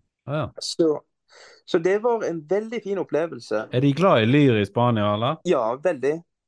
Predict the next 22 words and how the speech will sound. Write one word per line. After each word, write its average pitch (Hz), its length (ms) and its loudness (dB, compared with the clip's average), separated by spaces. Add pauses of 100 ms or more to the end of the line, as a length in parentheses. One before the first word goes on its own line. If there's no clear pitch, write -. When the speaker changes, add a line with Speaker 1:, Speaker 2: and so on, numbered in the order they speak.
Speaker 1:
Ja. 117 160 -2 (320)
Speaker 2:
De, 180 80 0 (220)
de 175 100 0
kaller 254 240 0
det 247 80 0
også 214 240 -2
for - 100 -2
bacalao 120 540 -2
for - 160 -6
et - 140 -8
eller 107 160 -4
annet 117 120 -12
grunn. 117 280 -4
Jeg 156 100 -4
tror 196 140 0
det 156 120 0
bacalao 139 480 0
var 117 220 -4
bare 131 280 -2 (100)
torsk, - 580 -10 (120)
men, 127 540 -6
eh, 117 120 -2